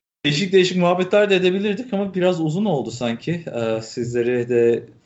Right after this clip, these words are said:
yormayalım diyorum. Mesela şey, a-, egzersize enteresan olabilirdi. Her takımdan seçilen oyuncu seçilmeli miydi? Yani New York Knicks'ten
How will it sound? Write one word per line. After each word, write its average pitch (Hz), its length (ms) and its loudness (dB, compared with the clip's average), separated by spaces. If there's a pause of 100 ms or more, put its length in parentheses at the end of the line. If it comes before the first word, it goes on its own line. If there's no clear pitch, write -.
(420)
yormayalım 123 580 4
diyorum. 120 220 2
Mesela 143 480 2
şey, 147 520 2
a-, 120 160 0
egzersize 120 640 -2
enteresan 127 480 -2
olabilirdi. 123 520 0
Her 120 200 2
takımdan 120 480 -2 (160)
seçilen 120 280 -2
oyuncu 113 320 0
seçilmeli 107 640 -4
miydi? 82 440 -4 (420)
Yani 92 640 -2 (360)
New 107 220 2
York 107 160 2
Knicks'ten 110 680 -4